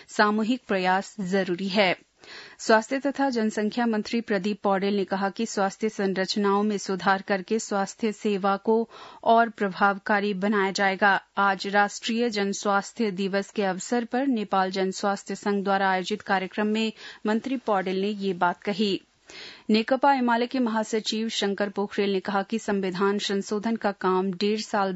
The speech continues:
बाद होने वाले राष्ट्रीय सभा निर्वाचन के बाद आगे बढ़ेगा। आज दांग के लम्ही में आयोजित कार्यक्रम में महासचिव पोखरेल ने कार्यकर्ताओं को आगामी चौरासी के चुनाव में मजबूत शक्ति निर्माण करने के लिए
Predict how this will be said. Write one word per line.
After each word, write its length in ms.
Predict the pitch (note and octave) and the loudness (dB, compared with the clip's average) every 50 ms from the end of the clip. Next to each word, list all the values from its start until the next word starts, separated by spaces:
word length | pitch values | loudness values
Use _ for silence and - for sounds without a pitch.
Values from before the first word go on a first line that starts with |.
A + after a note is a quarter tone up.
| F3 | 0
बाद 280 | F3 F#3 F#3 G3 G3+ F#3 | 2 2 2 2 2 0
होने 260 | F#3 G#3+ G3 F#3+ F#3 | -2 0 0 0 0
वाले 300 | F3 F#3 F3+ F#3 F#3+ G3+ | 2 0 0 2 0 0
राष्ट्रीय 480 | G3+ G3+ F#3+ F#3+ - - - - G#3 G3 | 0 0 0 0 -2 -4 -4 -4 -4 -2
सभा 360 | - - F#3+ F#3+ G3 G3 G3 F#3+ - - - - - - - | -4 -4 -4 -2 2 2 2 0 -2 -8 -18 -20 -6 -2 0
निर्वाचन 500 | A3 A3 A3 G#3 G#3+ G3+ G#3 - A#3 A#3 | 2 2 4 4 2 2 2 2 0 0
के 140 | A3 A3+ G#3 | 0 0 -2
बाद 380 | F3+ E3+ F3 F3 F3 F#3 F#3 - - | 0 2 2 2 2 2 -2 -2 0
आगे 280 | - G#3 G3 F#3 F#3+ F3+ | 2 2 2 2 0 -2
बढ़ेगा। 500 | F#3 F#3 F3 G#3 G3 F#3+ G3+ F3+ - - _ - | -2 -2 -2 -2 0 2 2 2 2 0 _ 0
आज 260 | F#3+ F#3+ G3 F#3+ F#3+ F3+ | 2 2 0 -2 -4 -2
दांग 280 | F#3 F#3+ F#3 G3 G3+ F#3+ | 0 2 2 2 0 -2
के 140 | - A3+ | -2 -2
लम्ही 380 | G#3 G3 F#3+ F#3+ G3 F#3+ G#3+ A3+ | -2 0 0 0 0 0 0 0
में 100 | A3+ G#3+ | 0 0
आयोजित 360 | G3+ F#3+ F#3 F#3 F3+ G3+ G3+ - | 2 0 0 0 -2 -4 -6 -4
कार्यक्रम 440 | - G3+ F#3+ F3+ F3 - - G#3 | -2 -2 -2 -2 -2 -2 -2 0
में 100 | G#3 G#3 | 0 0
महासचिव 600 | G3+ G3 G3 G3 F#3+ F#3 - G3+ F#3 - G3+ G3 - | 0 0 0 0 -2 -2 -2 -4 -4 -4 -4 -4 -4
पोखरेल 400 | - G3 F#3 - - G#3 G3+ G3+ | -4 -6 -4 -2 -2 0 0 0
ने 100 | G3+ G#3 | 0 0
कार्यकर्ताओं 720 | - - G3 F#3 F#3 F3+ - G3 F#3 - - G3 G3 G3+ | 0 0 0 0 0 -2 -4 -4 -4 0 0 2 2 2
को 140 | G3 - A3 | 0 0 0
आगामी 560 | G#3+ G3 F#3+ F3+ G3 G3 F#3+ G3+ G#3 G#3+ G#3 - - - - - - | 2 2 2 2 2 2 2 2 0 0 -2 -4 -10 -16 -18 -8 -2
चौरासी 540 | - G#3+ G#3 G3+ G3+ G3+ G#3 - - B3+ A#3+ | 0 2 2 4 2 2 0 0 -4 -4 -4
के 140 | - C4 | -2 -2
चुनाव 440 | A#3+ - A#3+ G#3 G3 F#3+ G3+ G#3 G#3 | -2 -2 0 2 2 2 2 2 0
में 100 | G3+ F#3+ | 0 0
मजबूत 560 | F3+ F3+ F#3 F#3+ F#3 G3 G#3 A3+ B3 A#3+ - - _ - - - | 0 0 0 -2 -2 -2 -2 -2 -2 -2 -6 -14 _ -8 -2 -2
शक्ति 300 | A#3 G#3+ - - C4 B3+ | -2 -2 -2 -2 0 0
निर्माण 420 | B3 A3 G3 F#3+ G3 F#3 F#3 G3 | 0 0 0 0 0 2 0 0
करने 300 | F#3 - G3+ F#3+ G3 G3 | 0 -2 -2 0 0 -2
के 120 | F#3 - G3+ | -2 -2 0
लिए 240 | G3+ A3 A3+ A#3 | 0 0 0 0